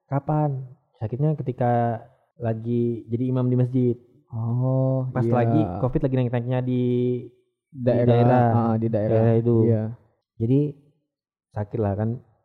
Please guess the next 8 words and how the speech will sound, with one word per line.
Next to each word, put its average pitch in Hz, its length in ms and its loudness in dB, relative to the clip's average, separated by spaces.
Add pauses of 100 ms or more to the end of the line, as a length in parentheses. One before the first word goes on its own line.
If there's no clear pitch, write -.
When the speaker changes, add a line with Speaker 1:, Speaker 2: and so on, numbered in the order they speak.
(200)
Speaker 1:
Beberapa 113 460 -2
hari 113 240 0
kemudian 143 560 0 (320)
kok 120 160 -12
makin 117 160 -8
parah 147 360 -4
gitu. 110 360 -6 (680)
Speaker 2:
Oh. 147 640 -8